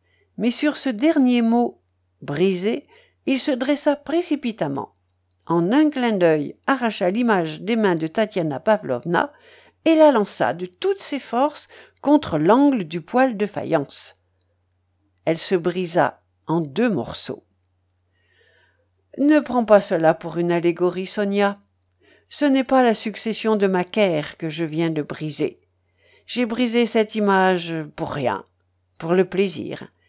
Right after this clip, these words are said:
Et tout de même, je reviendrai auprès de toi, auprès de mon dernier ange. Au surplus,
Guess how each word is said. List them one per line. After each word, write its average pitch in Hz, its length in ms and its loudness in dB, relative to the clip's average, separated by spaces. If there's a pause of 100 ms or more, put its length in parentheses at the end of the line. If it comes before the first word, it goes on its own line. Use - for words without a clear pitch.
(640)
Et 254 180 -2
tout 320 180 0
de 302 100 4
même, 330 280 6
je 302 120 -2
reviendrai 277 600 0
auprès 233 320 -2
de 180 140 0
toi, - 400 -8 (580)
auprès 262 380 2
de 254 120 -2
mon 247 220 2
dernier 202 640 0
ange. 123 460 -6 (840)
Au 139 80 -10
surplus, 247 720 -4